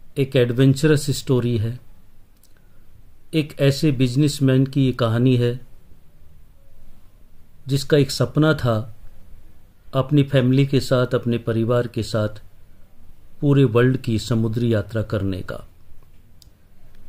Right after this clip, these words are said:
क्या उसका सपना पूरा हुआ? क्या उसने ये समुद्री यात्रा की? हम देखेंगे इस lesson में।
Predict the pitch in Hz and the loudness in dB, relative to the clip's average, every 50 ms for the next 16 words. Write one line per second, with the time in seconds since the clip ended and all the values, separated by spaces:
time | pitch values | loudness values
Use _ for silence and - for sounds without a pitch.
0 | - - 156 151 147 151 151 151 143 - - - - - - - - - 135 131 | -2 4 6 8 8 8 8 4 2 -2 -6 -12 -14 -16 -16 -10 -4 -2 -2 -2
1 | - - 160 156 147 - 147 139 - 143 147 147 139 139 135 135 143 143 139 127 | 2 2 2 2 4 2 0 2 2 2 2 2 2 2 2 4 4 4 4 4
2 | 131 139 156 170 170 - - - - - - - - - - - - - - - | 4 4 2 2 0 -6 -16 -20 -20 -20 -20 -20 -20 -20 -20 -18 -18 -16 -16 -16
3 | - - - - - 151 147 139 139 135 143 135 - 143 147 151 156 156 151 147 | -18 -20 -20 -4 2 4 4 4 4 2 0 0 2 2 4 4 4 4 4 2
4 | 139 - - 135 127 131 127 - 143 147 143 135 127 123 - - 131 139 135 139 | 2 2 2 2 2 2 2 2 2 4 4 4 2 2 0 0 0 0 0 2
5 | - 156 170 170 - - - - - - - - - - - - - - - - | 0 0 -2 -2 -4 -10 -16 -18 -18 -18 -18 -20 -20 -18 -18 -18 -18 -20 -20 -20
6 | - - - - - - - - 131 120 120 110 123 120 117 - 131 123 117 120 | -20 -20 -20 -20 -20 -20 -10 -6 -4 -4 -2 0 0 0 0 0 0 0 2 0
7 | 120 - - 120 113 110 - - 120 113 117 120 131 | -2 -2 -2 -2 -2 0 0 0 0 0 0 0 -2